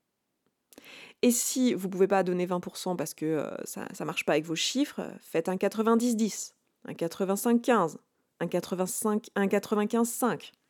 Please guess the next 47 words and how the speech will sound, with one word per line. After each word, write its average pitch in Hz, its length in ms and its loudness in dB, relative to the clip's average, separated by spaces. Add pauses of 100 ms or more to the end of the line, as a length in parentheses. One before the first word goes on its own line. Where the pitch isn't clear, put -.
(840)
Parce 165 160 -4
que 185 100 -2
cette - 180 -2
loi 190 60 4
de 180 60 2
Pareto, 180 280 2
elle 196 60 6
est 185 60 6
pas 185 100 4
aussi, 185 320 0
euh, 165 240 2
figée 196 460 2
de 180 260 2
quatre-vingts 185 480 0
vingt, 170 260 0
hein. 147 160 -6
On 151 40 -8
la, - 240 -10
on 170 100 -10
la 170 140 -8
nomme 175 180 -6
comme 170 160 -6
ça 180 140 -6
parce 165 160 -8
que - 100 -10
c'est, 147 240 -6 (360)
c'est - 140 -6
plus 180 200 -4
simple. 214 320 -2 (340)
Mais 180 260 2 (520)
vous 190 160 -4
pouvez, 202 500 4
euh, - 160 0 (300)
changer 196 320 2
un 196 60 2
petit 196 120 -6
peu 208 80 -10
cette 196 140 -2
proportion, 185 480 -4
mais 175 240 -2 (180)
une 214 140 2
toute 330 280 2
petite 202 280 -6
proportion, - 500 -12
vingt 226 240 -4
pour 220 220 -8
cent, - 240 -6